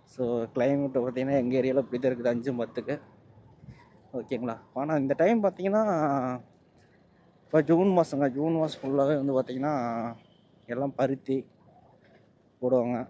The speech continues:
பருத்தி போடுவாங்க மேக்ஸிமம் ஜூன் டைம்ல. அதுதான் எல்லாம் விவசாயம் பண்ணிட்டு இருக்காங்க. இருங்க, அவர்கிட்ட கேட்டு பார்ப்போம்.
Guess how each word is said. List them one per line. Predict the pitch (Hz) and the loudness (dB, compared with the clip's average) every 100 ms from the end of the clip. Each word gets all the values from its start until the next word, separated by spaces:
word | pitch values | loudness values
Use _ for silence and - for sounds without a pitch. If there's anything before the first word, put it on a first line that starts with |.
| _ | _
பருத்தி | 127 120 - 180 | -4 -4 -6 -8
போடுவாங்க | 160 160 156 135 139 | 0 0 0 0 0
மேக்ஸிமம் | - 143 | -2 -2
ஜூன் | 143 151 139 | 0 0 2
டைம்ல. | 131 143 135 - - - _ | 2 0 0 -4 -18 -20 _
அதுதான் | - 131 117 156 | -6 -4 -2 -2
எல்லாம் | 127 123 120 113 | -2 -4 -4 -4
விவசாயம் | 117 120 123 | -6 -4 -4
பண்ணிட்டு | 120 120 | -4 -4
இருக்காங்க. | 117 120 113 120 - _ _ _ _ _ _ _ _ _ _ _ _ _ _ _ _ _ _ _ _ _ _ _ _ _ | -4 -4 -6 -10 -12 _ _ _ _ _ _ _ _ _ _ _ _ _ _ _ _ _ _ _ _ _ _ _ _ _
இருங்க, | - 123 120 | -8 -6 -6
அவர்கிட்ட | 113 | -8
கேட்டு | 107 117 117 | -6 -6 -6
பார்ப்போம். | 127 123 | -10 -12